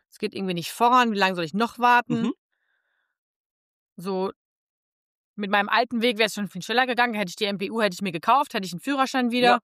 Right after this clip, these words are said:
Speaker 2: ja.
Speaker 1: Das wär jetzt kein Problem
Speaker 2: Ja.
Speaker 1: gewesen. Könnte ich auch im, im, im Eisladen besser irgendwie ausliefern, also.
Speaker 2: Ja. Also, äh, durchaus sowas wie, „Boah,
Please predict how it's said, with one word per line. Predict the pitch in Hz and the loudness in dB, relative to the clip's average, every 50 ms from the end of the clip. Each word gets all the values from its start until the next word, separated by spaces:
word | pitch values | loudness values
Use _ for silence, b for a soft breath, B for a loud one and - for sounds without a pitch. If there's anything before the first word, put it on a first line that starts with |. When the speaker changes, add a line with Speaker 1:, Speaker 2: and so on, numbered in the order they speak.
| _ - | _ -6
Speaker 2:
ja. | 147 156 - - _ | -4 -4 -4 -4 _
Speaker 1:
Das | - - | -2 2
wär | 226 202 | 2 2
jetzt | 190 - | 2 2
kein | - 185 165 | -2 -4 -4
Problem | 165 170 185 233 247 247 | -4 -4 0 2 2 4
Speaker 2:
Ja. | |
Speaker 1:
gewesen. | 240 233 214 208 233 233 202 208 208 214 - B B B B B B B B | 2 0 0 0 0 0 0 -2 -4 -6 -8 B B B B B B B B
Könnte | - - 202 196 | -4 -2 -2 0
ich | 175 - | 2 2
auch | 196 180 170 | 2 2 2
im, | - 175 175 175 165 170 170 | -2 -4 -4 -4 -4 -4 -4
im, | 175 160 170 170 170 | -4 -4 -4 -4 -4
im | 170 185 | -4 -2
Eisladen | - 226 247 226 - 233 220 214 226 202 | -2 -2 -2 0 0 2 2 2 2 0
besser | 214 214 - 233 214 | -2 -2 0 -2 -2
irgendwie | 202 190 190 214 | -2 -2 0 0
ausliefern, | - 196 196 - - 202 185 - 196 185 185 - | 0 0 0 -2 -6 -10 -8 -4 -4 -4 -4 -2
also. | 185 175 165 160 170 | -2 -2 -2 -2 -4
Speaker 2:
Ja. | 165 165 170 - _ _ _ _ _ b b b b b | -2 -2 -2 -4 _ _ _ _ _ b b b b b
Also, | b 156 156 147 156 165 | b 0 2 4 4 2
äh, | - 131 | 4 4
durchaus | 143 156 175 208 180 156 | 4 2 4 4 4 2
sowas | - - 156 151 - | 4 4 4 4 2
wie, | - 156 | 2 0
„Boah, | 120 147 143 151 | 4 4 4 4